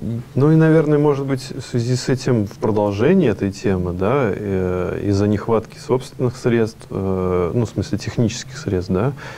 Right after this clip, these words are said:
но мы знаем, что ДЭП пополнился в этом году техникой, и вот, может быть, поподробнее, что это за техника и как она уже была задействована.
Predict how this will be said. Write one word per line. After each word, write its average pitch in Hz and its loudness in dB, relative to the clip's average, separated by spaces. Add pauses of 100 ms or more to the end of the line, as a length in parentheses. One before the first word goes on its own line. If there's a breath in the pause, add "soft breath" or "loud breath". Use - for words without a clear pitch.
(760 loud breath)
но 107 2
мы 110 2
знаем, 117 2
что 107 -4
ДЭП 107 0
пополнился 117 -2
в 95 2
этом 92 -2
году 95 0 (140)
техникой, 104 0
и 98 -4
вот, 92 -2
может 104 2
быть, 98 0
поподробнее, 107 0
что - -6
это 101 -2
за 98 0
техника 127 -2
и 95 0
как 104 0
она 107 2
уже 104 2
была 95 2
задействована. 92 -4